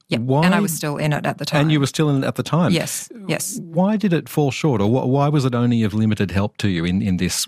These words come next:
Speaker 2: crisis that you were in?
Speaker 1: Um, yeah, I have to emphasise, I, I never felt it wasn't helping. It's just that it wasn't helping fast enough. Um, you know, it's an incredibly slow process coming to understand yourself through language and through kind of this deeply personal relationship.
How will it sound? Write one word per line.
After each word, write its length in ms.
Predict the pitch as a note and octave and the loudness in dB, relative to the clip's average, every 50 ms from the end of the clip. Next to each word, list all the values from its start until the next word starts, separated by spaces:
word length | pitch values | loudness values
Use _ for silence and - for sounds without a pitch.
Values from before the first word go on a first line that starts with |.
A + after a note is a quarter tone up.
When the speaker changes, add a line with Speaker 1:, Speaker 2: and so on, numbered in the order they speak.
| G3 D3 | -6 -4
Speaker 2:
crisis 480 | - G2 F2+ F#2 F#2+ - - - - - | -2 -2 -2 0 -2 -4 -6 -6 -6 -6
that 120 | - G#2+ | -6 -4
you 100 | F2+ E2 | -4 -4
were 140 | E2+ E2+ F2 | -4 -6 -6
in? 160 | F#2+ - - - | -8 -10 -6 -2
Speaker 1:
Um, 440 | G#3 G#3+ G#3+ G#3+ G#3+ G#3+ G#3+ G#3 - _ _ _ _ - - - - _ | 0 0 2 2 4 2 2 0 -2 _ _ _ _ -20 -20 -20 -6 _
yeah, 260 | C#4 C#4+ A#3+ A#3 - | 0 2 2 2 2
I 80 | - C#4 | 0 0
have 160 | C4+ F4+ - | -2 -4 -6
to 140 | - - G4+ | -6 -6 -6
emphasise, 400 | D4 C4 D4 C#4 - B3+ A#3+ A#3 | -4 -4 -4 -2 -2 -2 0 0
I, 100 | A#3 A3+ - | -2 -2 0
I 80 | A3+ A#3 | 0 0
never 180 | B3 D4 F4 | 2 0 -2
felt 240 | E4+ - A3+ A3+ - | -4 -2 -4 -2 0
it 80 | G3+ F3 | -2 -2
wasn't 380 | D#3 D3+ E3 F3+ E3 F3+ - | 0 0 0 2 0 0 0
helping. 380 | E3 E3 E3 E3 - D#3 - C#3+ | 0 0 0 0 -2 -2 -2 -2
It's 100 | D3 - | -2 0
just 180 | - G3 - - | 0 -2 0 -2
that 80 | G#3+ | -4
it 80 | - - | -2 -2
wasn't 220 | E3+ E3+ D#3+ D#3 | 0 2 4 4
helping 240 | D3+ D#3 D3 D#3+ D3+ | 2 2 2 0 -2
fast 400 | - - D3+ C#3+ D3+ - - D#3 | 0 0 -2 -2 0 -2 -4 -4
enough. 340 | D3+ - - - - - - - - - - - _ _ | -6 -6 -6 -8 -12 -16 -20 -20 -20 -20 -20 -20 _ _
Um, 280 | - D#3 D#3 D3+ D3 D3 | -2 0 0 2 0 2
you 80 | - F#3+ | 2 2
know, 80 | E3+ | 2
it's 140 | D#3 - - | 0 0 2
an 60 | F3+ | 2
incredibly 480 | F3 E3+ - - F#3 F3+ F#3 E3+ D#3+ D3+ | 2 2 0 -2 0 0 0 -2 -2 -2
slow 320 | - - - D3+ D3+ D3 | -2 -2 0 0 0 0
process 520 | - - D3 C#3+ D3 - - C3 C3 - - | 0 -2 -4 -2 -2 -2 -4 -6 -6 -6 -8
coming 320 | - - D3 C#3 C3+ C#3+ | -4 -2 -2 0 0 -2
to 100 | - - C#3+ | -2 -2 -2
understand 920 | C3+ C#3+ B2+ - - - D3 C#3 C3+ C3+ C3+ C3+ C3+ - - - - - _ - - - - - | -2 -2 -2 -2 -4 -2 -2 -2 -2 0 0 -2 -2 -2 -2 -4 -4 -8 _ -18 -16 -12 -8 -6
yourself 380 | D#3 C#3+ - - C#3 C3+ - | -4 -2 -2 -2 -4 -4 -6
through 180 | - - D3+ C#3 | -6 -4 -2 -2
language 420 | C3+ C3+ C#3 C#3 C#3 C#3 C#3 C3+ | 0 0 0 0 -2 -2 -2 -4
and 180 | - C3+ C3+ C3+ | -4 -4 -4 -4
through 340 | - - C#3+ C#3 C3+ C3+ C3+ | -6 -6 -6 -4 -4 -6 -8
kind 200 | - C#3 C#3 C#3 | -6 -4 -4 -4
of 100 | C3+ - | -4 -4
this 140 | C#3+ C3+ - | -6 -6 -4
deeply 320 | - C#3+ C3+ - - C3+ | -4 -6 -4 -4 -6 -8
personal 460 | - - D3 C#3+ C3+ - - D3 C#3+ | -4 -2 -2 -2 -2 -2 -2 -2 -2
relationship. 640 | C3+ C3+ C3+ C3 C#3 - - D3+ C#3+ - - - - | 0 -2 -2 -2 -4 -2 -2 -2 -2 -2 -6 -8 -10